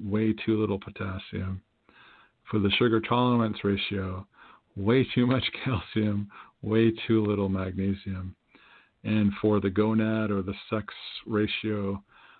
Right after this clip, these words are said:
you know, too little zinc and way too much copper. And, you know,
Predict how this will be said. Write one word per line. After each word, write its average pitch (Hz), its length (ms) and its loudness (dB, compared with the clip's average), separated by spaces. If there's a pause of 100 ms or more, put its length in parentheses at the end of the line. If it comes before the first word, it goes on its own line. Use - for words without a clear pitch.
(320)
you 101 80 -4
know, 95 280 -4 (640)
too 143 180 4
little 120 520 0 (140)
zinc 110 300 -2 (380)
and 98 320 -2
way 110 240 2 (200)
too 120 220 2
much 110 420 -2 (300)
copper. 92 440 -8 (2000)
And, 104 480 6 (520)
you 123 160 -6
know, 98 140 -4